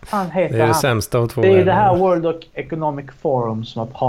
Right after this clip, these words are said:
Speaker 1: pratat om det. Open Society och globalismen och allting.
Speaker 2: Ja, just det.
Speaker 1: <clears throat> Där är ju hela den grejen att man inte ska ä-, och att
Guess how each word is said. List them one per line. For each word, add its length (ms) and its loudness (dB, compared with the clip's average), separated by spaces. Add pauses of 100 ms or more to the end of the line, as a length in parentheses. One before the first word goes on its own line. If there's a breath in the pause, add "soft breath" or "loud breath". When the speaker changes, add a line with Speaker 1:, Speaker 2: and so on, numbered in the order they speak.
Speaker 1:
pratat 300 -8
om 100 -2
det. 220 -2
Open 500 0
Society 1000 -2
och 180 0
globalismen 1000 0
och 80 0
allting. 320 0
Speaker 2:
Ja, 440 -2
just 240 -10
det. 80 -18 (720 loud breath)
Speaker 1:
<clears throat> 340 0
Där 240 2
är 60 0
ju 160 2
hela 260 -2
den 200 -2
grejen 340 0
att 200 -8
man 120 -4
inte 100 -10
ska 160 -10
ä-, 480 -6
och 240 -2
att 120 0